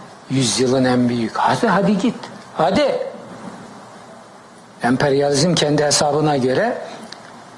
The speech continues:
ahkam kesiyor. Yirminci yüzyılın en dehşet verici olayı Sivas katliamıdır. Üzerine benzin dökülerek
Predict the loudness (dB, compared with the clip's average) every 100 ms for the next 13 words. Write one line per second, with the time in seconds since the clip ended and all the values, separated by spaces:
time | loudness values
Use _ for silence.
0 | -20 -20 -4 0 2 2 2 2 0 -2
1 | -4 -10 -14 -18 -20 -20 -20 -20 -20 -20
2 | -20 -20 -20 -20 -20 -20 -20 -20 -20 -16
3 | -10 0 2 4 4 2 2 2 0 0
4 | 2 2 2 0 -12 -20 -20 -12 -2 0
5 | 2 2 2 0 2 2 2 0 0 0
6 | 2 2 2 2 2 2 2 2 2 2
7 | 2 0 -2 -8 -16 -18 -20 -4 -2 0
8 | -2 -4 -6 -8 -12 -14 -16 -20 -20 -20
9 | -20 -20 -20 -20 -18 -4 0 2 4 4
10 | 2 0 0 0 2 4 4 2 0 -2
11 | 0 0 0 -2